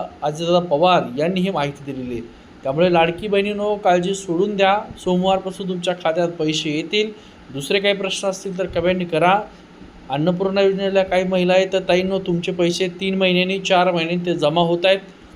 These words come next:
नसतील आले तर ते सुद्धा जमा होतील. आता लाडक्या बहिणींनो, तुमचे पैशाचं वाटप सुरू होणार आहे. महिला बालकल्याण मंत्र्याकडे चेक दिलेला आहे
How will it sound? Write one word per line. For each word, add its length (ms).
नसतील 320
आले 200
तर 180
ते 120
सुद्धा 300
जमा 240
होतील. 340
आता 260
लाडक्या 420
बहिणींनो, 300
तुमचे 260
पैशाचं 600
वाटप 400
सुरू 140
होणार 320
आहे. 120
महिला 280
बालकल्याण 480
मंत्र्याकडे 460
चेक 400
दिलेला 340
आहे 460